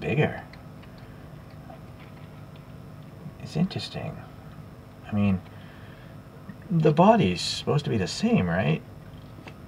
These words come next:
But it looks like the orange car is much wider in the front, and the headlamps are in a different location. I could see that, actually,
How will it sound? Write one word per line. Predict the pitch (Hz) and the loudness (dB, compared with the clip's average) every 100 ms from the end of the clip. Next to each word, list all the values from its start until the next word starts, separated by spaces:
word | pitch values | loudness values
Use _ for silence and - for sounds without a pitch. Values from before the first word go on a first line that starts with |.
| - - - - - - | -16 -16 -16 -16 -14 -2
But | 120 113 | 2 2
it | 113 120 | 2 4
looks | 135 196 - | 6 6 8
like | 226 | 8
the | 196 | 8
orange | 131 151 156 | 6 8 6
car | - 110 | 6 4
is | 92 95 | 4 2
much | 85 104 156 | 2 2 2
wider | - 95 113 113 | 4 4 6 6
in | |
the | 90 | 6
front, | - - 107 78 - - - - | 2 2 2 2 -2 -16 -16 -6
and | 104 95 | 2 6
the | 90 | 6
headlamps | 104 165 190 92 76 - | 6 8 8 6 4 2
are | 87 | 4
in | |
a | 78 | 4
different | 82 101 90 80 | 2 2 4 4
location. | 78 - 67 - 76 69 - - - - - - - - - - - - - - - - | 2 2 0 2 0 0 -2 -8 -14 -14 -14 -16 -16 -16 -16 -16 -14 -14 -14 -14 -10 -4
I | |
could | - 147 | -2 -2
see | - 196 | 4 6
that, | 127 117 90 | 8 8 8
actually, | 80 - 82 80 | 4 2 2 2